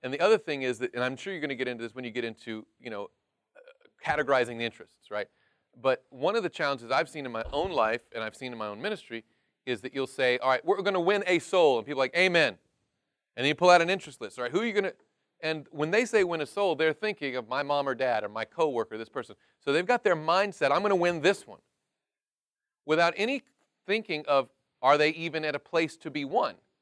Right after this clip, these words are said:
Are they, are they ripe? Are they not?" And so what we do is often pick the target without even looking or preparing the soil, and that leads to frustration. We say, "Oh, it doesn't work," that kind of thing.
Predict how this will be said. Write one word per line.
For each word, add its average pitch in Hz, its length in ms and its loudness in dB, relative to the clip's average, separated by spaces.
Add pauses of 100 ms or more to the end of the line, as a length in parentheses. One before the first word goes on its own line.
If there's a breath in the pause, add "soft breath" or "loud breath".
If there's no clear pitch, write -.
(220)
Are 135 120 2
they, 151 220 2 (340)
are 147 60 0
they 143 100 2
ripe? 147 460 2
Are 127 140 0
they 135 120 -2
not?" 127 160 -8 (260)
And 135 120 -18
so 151 160 0
what 170 180 0
we 165 80 -4
do 180 220 -2
is 156 80 -4
often 156 300 2
pick - 340 -4
the 151 80 -6
target 170 420 2
without 139 320 0
even 131 300 -6
looking 147 320 -6
or 127 100 -2
preparing 135 320 -6
the 110 80 -12
soil, 120 500 -2 (600)
and 127 280 -6
that 135 220 2
leads 139 240 -4
to 143 80 -14
frustration. 160 520 -2
We 117 60 -10
say, 139 100 -2
"Oh, 147 120 0
it 131 60 -2
doesn't 123 240 -6
work," 151 280 -2
that 117 140 -10
kind 117 140 -14
of 95 60 -20
thing. 82 140 -20